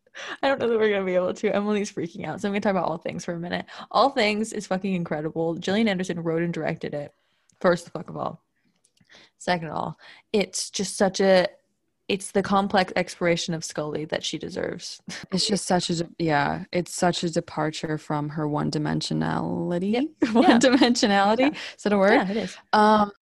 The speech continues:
Speaker 2: sh-, Chris Carter gave her the entire series, and it's like, wow, it's amazing how incredible it is when you let, um, women do
Speaker 1: Yeah.
Speaker 2: anything.
Speaker 1: Yeah. Yep. I fucking love that episode. And then Never Again, we can't talk about, but just know that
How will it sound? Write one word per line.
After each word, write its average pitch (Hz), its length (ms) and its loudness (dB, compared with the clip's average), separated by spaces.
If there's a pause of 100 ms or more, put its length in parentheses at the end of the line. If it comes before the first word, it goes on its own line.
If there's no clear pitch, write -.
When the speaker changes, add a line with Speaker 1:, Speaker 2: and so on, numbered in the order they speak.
Speaker 2:
sh-, - 460 -2
Chris 175 220 2
Carter 156 260 0
gave 147 240 -4
her 147 140 0
the 151 140 0
entire 151 400 -2
series, 175 480 -4
and 160 80 0
it's 160 200 -4
like, 165 220 0
wow, 240 340 4
it's - 140 -8
amazing 202 500 2
how 170 640 0 (180)
incredible 175 540 0
it 156 80 -2
is 156 320 -4
when 160 160 -2
you 160 120 0
let, 160 240 0 (680)
um, 156 380 0
women 156 560 0 (580)
do 156 140 2
Speaker 1:
Yeah. 143 60 4
Speaker 2:
anything. 143 560 0 (100)
Speaker 1:
Yeah. 143 340 -8 (800)
Yep. 202 260 -4 (200)
I 190 80 -4
fucking 185 340 -6
love 170 140 -6
that 165 100 -4
episode. 170 280 -2
And 175 100 0
then 190 100 2
Never 214 220 2
Again, 180 240 2
we 175 100 -2
can't 175 200 -4
talk 165 180 -6
about, 165 260 -4
but 170 100 -4
just 175 220 -10
know 170 240 -2
that 151 300 -4